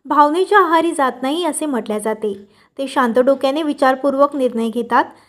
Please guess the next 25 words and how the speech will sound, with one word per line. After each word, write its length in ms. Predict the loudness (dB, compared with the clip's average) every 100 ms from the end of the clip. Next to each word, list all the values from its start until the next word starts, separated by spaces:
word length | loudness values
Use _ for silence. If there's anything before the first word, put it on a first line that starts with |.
| _ 0
सार्वजनिक 600 | 4 4 2 0 -2 0
ठिकाणी 360 | 0 2 0 0
तर 100 | -2
ते 120 | 2
आपल्या 320 | 4 4 2 0
भावनांना 720 | 2 0 0 -2 -2 -2 -2
कोसू 420 | -4 -6 -4 -6
दूर 240 | -2 -4
ठेवतात 400 | -2 -2 0 -2
असे 260 | -2 -4 -8
सनदी 460 | -4 -2 0 0 0
अधिकारी 420 | 0 -2 -2 -2
बाबतीत 340 | -2 -4 -8 -10
म्हटल्या 280 | -8 -6 -4
जाते. 400 | -4 -4 -8 -10 _ _ _ _ -10
पण 80 | -6 -4
अधिकारी 460 | -4 2 4 4
म्हटला 360 | 0 -2 0 0
तर 160 | 0
तो 140 | -2 -2
मनुष्यच. 580 | 0 -2 -4 -4 -4 -4 -10 _ _ -4
प्रसंगी 420 | -2 -2 -2 -2
भावनांना 680 | 2 2 2 0 -2 -2 0
कधीतरी 480 | 0 0 -2 -2
पाजर 360 | 0 -2 0